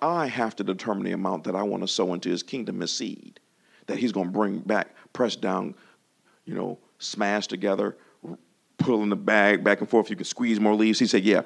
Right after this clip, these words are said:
whatever you sow, whatever the amount is after the tithe," he said, "that," he said, "we're gonna multiply that like crazy. So we're gonna get the most out of that seed." Then you gotta say, "Okay." I said, "Let me see. Okay, I got five hundred dollars for the tithe.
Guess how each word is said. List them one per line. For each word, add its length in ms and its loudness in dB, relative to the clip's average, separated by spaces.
whatever 340 6
you 140 2
sow, 240 6
whatever 280 6
the 120 4
amount 300 4
is 140 4
after 200 4
the 80 0
tithe," 340 4
he 140 2
said, 300 2
"that," 360 2
he 120 2
said, 140 2
"we're 180 4
gonna 160 -2
multiply 560 2
that 220 0
like 200 0
crazy. 680 -4
So 260 -2
we're 120 2
gonna 140 4
get 120 -2
the 80 -4
most 640 2
out 140 4
of 80 -2
that 120 0
seed." 360 -6
Then 200 6
you 80 6
gotta 160 8
say, 140 6
"Okay." 420 6
I 40 -14
said, 140 0
"Let 60 0
me 60 -2
see. 160 -6
Okay, 180 -6
I 80 -6
got 180 -6
five 180 0
hundred 180 -2
dollars 220 0
for 80 -6
the 60 -2
tithe. 320 -6